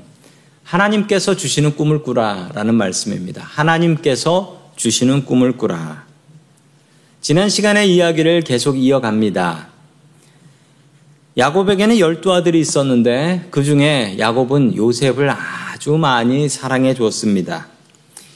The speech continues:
형제들은 그런 요셉을 미워했지요. 그러던 어느 날 요셉이 자기가 꿈꿨다고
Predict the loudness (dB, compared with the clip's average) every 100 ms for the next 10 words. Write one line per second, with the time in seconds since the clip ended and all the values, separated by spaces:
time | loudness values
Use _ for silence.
0 | -2 2 2 2 0 2 2 2 2 2
1 | 0 0 0 2 2 2 0 -2 -8 -8
2 | -16 _ _ _ _ _ _ -20 -2 0
3 | 2 2 2 2 2 2 0 -2 -6 -14
4 | -2 0 2 2 2 2 0 -2 -2 0
5 | -2 -2 -2 0 0 0 0 0 -2 -4
6 | -12